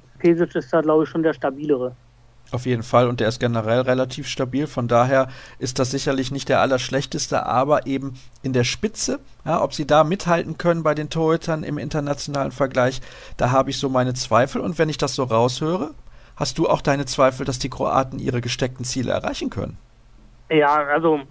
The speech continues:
Speaker 1: wir wissen ja alle, bei einer Europameisterschaft ist das Feld so dicht zusammen. Ich glaube nicht, dass die Kroaten Probleme haben, die Hauptrunde zu erreichen.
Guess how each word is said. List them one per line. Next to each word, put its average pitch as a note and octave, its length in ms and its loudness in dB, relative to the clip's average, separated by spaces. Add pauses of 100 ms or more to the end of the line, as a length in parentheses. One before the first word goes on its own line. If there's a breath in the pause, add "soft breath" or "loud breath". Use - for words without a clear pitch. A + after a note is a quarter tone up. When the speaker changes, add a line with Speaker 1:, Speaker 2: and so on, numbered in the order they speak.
(100)
Speaker 1:
wir D#3+ 160 0
wissen F3 220 0
ja D#3 200 4
alle, E3 180 2
bei D#3+ 120 0
einer D#3 240 0
Europameisterschaft D#3 1040 -2 (180)
ist C#3+ 160 -18
das C3+ 80 -12
Feld E3 320 0
so E3+ 140 0
dicht E3 280 -4
zusammen. D#3 600 0 (260)
Ich C3+ 120 -16
glaube F3+ 340 4
nicht, F3+ 280 -2
dass D#3+ 200 -2
die D#3+ 320 -6
Kroaten D#3+ 540 0
Probleme D#3 520 0
haben, D#3+ 360 2
die C#3 100 -4
Hauptrunde F3 480 -2
zu E3+ 100 -2
erreichen. D#3 640 0